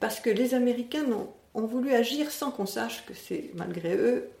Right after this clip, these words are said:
malgré tout eux qui organisaient, et donc il n'y avait pas de foire en dehors de l'Europe,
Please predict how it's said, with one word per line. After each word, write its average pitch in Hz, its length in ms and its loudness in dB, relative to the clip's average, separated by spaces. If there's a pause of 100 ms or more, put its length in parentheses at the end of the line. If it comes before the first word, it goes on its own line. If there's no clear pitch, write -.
(120)
malgré 175 300 -4
tout 233 240 -4
eux 226 100 6
qui - 180 -6
organisaient, 196 720 -2 (500)
et 247 240 6
donc 247 280 2
il 226 60 0
n'y 208 120 2
avait 196 160 6
pas 233 520 4
de 170 180 -6
foire 262 560 2
en 202 140 0
dehors 185 380 2
de 175 80 -2
l'Europe, 160 480 0